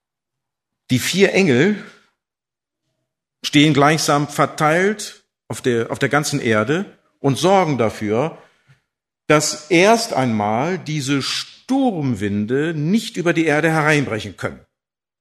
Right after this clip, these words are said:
Ihr müsst jetzt immer ein bisschen vor Augen haben, das ist hier eine Vision. Es sind hier keine naturkundlichen Erklärungen.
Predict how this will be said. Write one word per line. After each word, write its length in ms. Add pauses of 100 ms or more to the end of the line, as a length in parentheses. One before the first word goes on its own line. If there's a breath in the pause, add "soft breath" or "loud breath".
(3000)
Ihr 80
müsst 180
jetzt 140
immer 200
ein 160
bisschen 300
vor 220
Augen 240
haben, 220 (340 loud breath)
das 160
ist 100
hier 160
eine 220
Vision. 720 (1400)
Es 160
sind 160
hier 200
keine 380
naturkundlichen 1400 (1040)
Erklärungen. 840